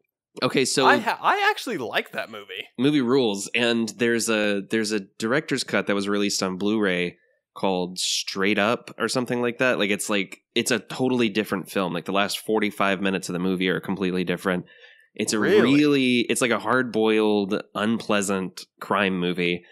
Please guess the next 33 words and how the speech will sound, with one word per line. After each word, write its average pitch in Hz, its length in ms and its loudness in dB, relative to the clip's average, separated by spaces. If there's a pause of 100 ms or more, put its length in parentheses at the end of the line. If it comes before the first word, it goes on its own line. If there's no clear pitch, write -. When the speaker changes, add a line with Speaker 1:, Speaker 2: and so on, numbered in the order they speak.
(340)
Speaker 2:
Mel 104 180 2
Gibson 110 460 2
plays 120 640 2
a 104 80 -10
character 127 400 -2
based 127 440 -2
off 110 260 0
of 98 240 -4
the 98 100 -4
Parker 110 440 -2
character 92 460 -2
that 90 240 -4
Jason 98 320 0
Statham 95 380 0
eventually 87 460 -2
played. 85 580 0
They 95 80 0
weren't 98 220 0
allowed 95 300 0
to 95 60 0
Speaker 1:
What? 92 180 4
Speaker 2:
use 98 140 2
the 101 100 -2
character's 101 460 0
name. 92 540 0
Yeah. 98 260 2
Speaker 1:
Is 147 100 -4
that 220 120 2
shit 277 180 -2
based 208 200 -2
on 220 120 -2
a 190 80 -4
book? 277 400 -4